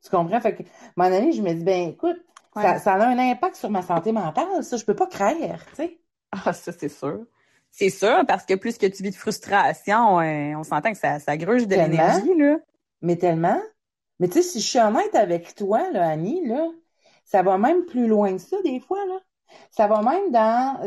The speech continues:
Speaker 1: le, l'espèce de, ah, tiens, moi, j'ai eu plus de likes sur mon commentaire qu'elle, elle n'a eu, fait que mon commentaire, il est plus pertinent que le sien. Hey !
Speaker 2: <laughs> T'es-tu
Speaker 1: Ben, ben,
Speaker 2: sérieuse ?
Speaker 1: si je suis honnête avec toi, Annie, oui.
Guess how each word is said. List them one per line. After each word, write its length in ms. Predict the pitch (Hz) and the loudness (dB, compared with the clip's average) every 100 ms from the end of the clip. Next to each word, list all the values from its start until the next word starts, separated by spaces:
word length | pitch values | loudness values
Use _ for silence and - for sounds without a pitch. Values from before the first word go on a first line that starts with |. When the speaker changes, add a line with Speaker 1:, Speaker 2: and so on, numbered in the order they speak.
| 180 | -6
Speaker 1:
le, 360 | 156 190 185 180 175 _ _ | -2 2 4 2 0 _ _
l'espèce 520 | 175 185 - 285 311 214 | -4 -4 -4 -6 -4 0
de, 420 | 190 175 170 156 - _ _ _ | 2 4 2 -2 -10 _ _ _
ah, 180 | 233 302 - | -2 -2 -4
tiens, 160 | 269 | -4
moi, 140 | 269 269 | -2 -2
j'ai 160 | 254 226 | -2 -2
eu 120 | 240 | -2
plus 320 | - 277 311 | -4 -6 -2
de 80 | 233 | 2
likes 480 | 220 202 214 247 254 | 2 4 4 2 0
sur 120 | - 214 | -4 0
mon 140 | 190 | 0
commentaire 680 | 185 202 202 180 208 214 226 | 0 0 0 -2 0 0 -2
qu'elle, 260 | 220 190 202 | 0 2 4
elle 220 | 202 185 | 4 2
n'a 160 | 180 170 | 2 4
eu, 260 | 180 240 | 4 2
fait 140 | 247 202 | -2 -2
que 80 | |
mon 140 | 190 170 | 0 0
commentaire, 600 | 170 240 233 175 202 220 | 2 0 2 0 2 2
il 100 | 202 | 0
est 40 | |
plus 200 | 175 202 | -2 -6
pertinent 720 | 170 160 - - 190 180 190 | -6 -8 -10 -10 -4 -2 -4
que 100 | 202 | -2
le 160 | 180 160 | -2 -2
sien. 260 | 160 - 165 _ _ _ _ _ _ | -2 -10 -16 _ _ _ _ _ _
Hey ! 440 | - 220 240 226 175 147 - _ _ _ | 0 2 4 2 -2 -6 -10 _ _ _
Speaker 2:
<laughs> 320 | _ _ _ 262 - - - _ _ 622 571 | _ _ _ -2 -2 -12 -20 _ _ -8 -6
T'es-tu 180 | 359 - | -4 0
Speaker 1:
Ben, 140 | 208 | 2
ben, 140 | 359 320 | 2 2
Speaker 2:
sérieuse ? 420 | 339 554 640 392 | 2 4 6 4
Speaker 1:
si 120 | 175 | 2
je 160 | - 175 | 2 2
suis 280 | 170 196 214 | 0 0 2
honnête 380 | 214 240 359 | 4 2 0
avec 280 | 359 254 220 | 0 0 -2
toi, 260 | - 240 349 339 | -4 -2 -2 -2
Annie, 240 | 262 370 | -2 -2
oui. 500 | 302 311 359 311 339 | 0 2 0 -2 -8